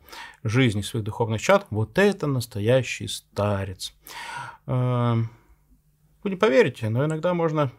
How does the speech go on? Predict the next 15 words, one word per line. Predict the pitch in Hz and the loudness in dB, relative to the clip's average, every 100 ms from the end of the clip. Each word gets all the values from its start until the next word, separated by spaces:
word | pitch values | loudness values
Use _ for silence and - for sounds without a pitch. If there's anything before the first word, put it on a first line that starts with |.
| _ | _
играть | - 139 151 143 | -6 2 2 4
роль | 175 170 | 2 0
праведника. | 127 107 101 101 101 - _ - - - | 0 0 0 -6 -10 -16 _ -20 -14 -10
А | - | 0
чем | 123 | 4
дольше | 127 120 | 4 2
ты | - | 2
ее | 120 | 2
играешь, | 110 117 147 131 - 120 | 4 4 4 2 0 2
э, | 107 | 2
тем | 98 117 107 | 0 0 0
больше | 101 113 107 - | 2 2 0 -4
ты | 107 | -4
начинаешь, | 107 107 113 107 104 101 - | -4 -2 0 2 2 0 -4
э, | 104 | -6